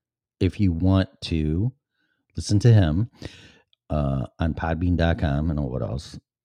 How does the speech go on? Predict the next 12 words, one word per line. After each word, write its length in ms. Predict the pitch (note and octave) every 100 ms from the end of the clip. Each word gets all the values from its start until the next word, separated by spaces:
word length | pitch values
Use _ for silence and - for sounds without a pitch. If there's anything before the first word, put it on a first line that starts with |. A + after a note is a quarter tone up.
| -
And, 380 | D#2+ D2+ D2 D2
um, 420 | C#2+ C#2 C2 - _ _ _
he 600 | - D2+ F#2 F2 G2+ B2 - _
discussed 680 | E2+ - E2 C2+ D2 - -
or 80 | D2+
talked 320 | C#2+ C2+ -
about 300 | D2 D#2 -
the 80 | E2+
Tus-, 320 | F2+ - - _ _
Tuskegee 800 | - G#2+ - D#3+ E3 A2 F2+ C#2 -
experiment. 720 | E2+ - - E2 D2 C#2 B1+ - -
Yeah, 280 | G3 D3